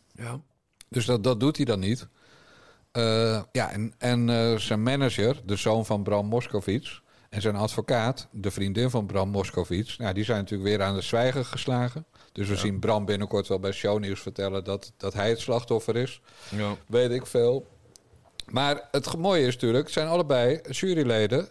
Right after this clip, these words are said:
Speaker 2: eh, hij dan geweest en zij is het nog, van The Voice of Holland.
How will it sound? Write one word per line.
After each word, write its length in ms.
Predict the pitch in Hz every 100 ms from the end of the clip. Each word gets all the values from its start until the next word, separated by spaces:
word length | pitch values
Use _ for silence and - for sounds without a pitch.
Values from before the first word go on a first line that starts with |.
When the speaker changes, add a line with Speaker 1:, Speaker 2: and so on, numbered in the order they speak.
| _
Speaker 2:
eh, 200 | - 110
hij 160 | 107 107
dan 160 | 98 95
geweest 420 | 101 113 110 -
en 100 | 98
zij 180 | 107 101
is 60 |
het 80 | -
nog, 260 | 139 123 -
van 220 | 139 143
The 100 | 160
Voice 340 | - 104 -
of 80 | 104
Holland. 400 | - 156 107 90